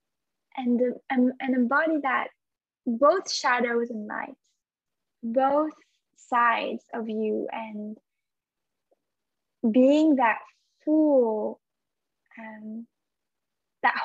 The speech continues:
whole, being, being complete in a way that be-, being raw, just being, because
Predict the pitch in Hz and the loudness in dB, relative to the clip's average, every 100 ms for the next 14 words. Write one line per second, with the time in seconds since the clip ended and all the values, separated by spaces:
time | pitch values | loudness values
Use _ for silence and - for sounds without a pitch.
0 | - 277 349 226 220 - _ _ _ _ | 0 0 2 -2 -4 -10 _ _ _ _
1 | _ _ 262 247 247 - 247 247 240 - | _ _ 0 0 -2 -2 0 0 -4 -6
2 | _ _ - 247 - 262 294 339 - _ | _ _ 0 0 0 2 6 4 2 _
3 | _ _ _ _ _ _ _ _ _ _ | _ _ _ _ _ _ _ _ _ _
4 | 262 247 247 247 247 240 240 226 - _ | -4 0 2 2 2 2 2 0 -4 _
5 | _ _ - 233 269 262 247 269 262 247 | _ _ -6 4 4 4 4 6 6 4
6 | 240 262 277 208 220 - _ _ _ _ | 2 2 0 -2 -8 -16 _ _ _ _
7 | _ _ _ _ _ 196 _ _ _ _ | _ _ _ _ _ _ _ _ _ _
8 | 269 285 269 277 262 247 240 233 240 _ | -4 -4 -2 0 0 0 -2 -2 -4 _
9 | _ _ _ _ _ _ _ _ _ _ | _ _ _ _ _ _ _ _ _ _
10 | _ _ _ - 262 294 262 | _ _ _ -4 -2 4 4